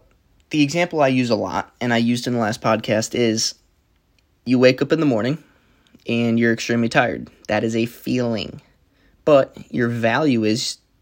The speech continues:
to get up early and to work hard, to be disciplined. If your value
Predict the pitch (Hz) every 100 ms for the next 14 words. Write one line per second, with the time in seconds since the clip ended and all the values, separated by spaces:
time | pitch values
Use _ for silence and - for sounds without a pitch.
0 | - 113 113 104 - - 92 117 131 _
1 | _ - 110 104 104 - - _ _ _
2 | - 110 107 - - - 135 - - 113
3 | - - 226 131 160 - _ _ _ _
4 | _ _ _ - 139 180 247 160 127 113
5 | 160 135 117 -